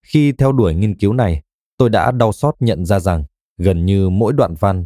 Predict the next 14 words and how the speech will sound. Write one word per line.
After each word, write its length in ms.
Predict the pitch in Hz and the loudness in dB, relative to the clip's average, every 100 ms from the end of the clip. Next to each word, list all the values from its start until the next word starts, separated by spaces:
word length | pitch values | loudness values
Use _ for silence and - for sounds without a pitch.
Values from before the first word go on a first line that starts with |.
| - | -2
đều 260 | 104 95 | 0 2
có 140 | 87 104 | 0 -2
thể 180 | 123 85 | 0 0
mở 200 | 78 73 | 0 0
rộng 300 | 104 62 - | -2 -4 -4
thành 220 | 90 80 | -2 0
một 140 | 80 - | -2 -2
bài 180 | 82 76 | -2 -2
viết 220 | 95 113 | -4 -2
lớn, 320 | 90 82 110 - _ _ _ _ _ | 0 0 -4 -12 _ _ _ _ _
nếu 260 | 104 104 113 | 0 2 0
không 220 | - 127 | 0 -2
muốn 180 | 107 101 | 0 0
nói 300 | 95 95 | 0 0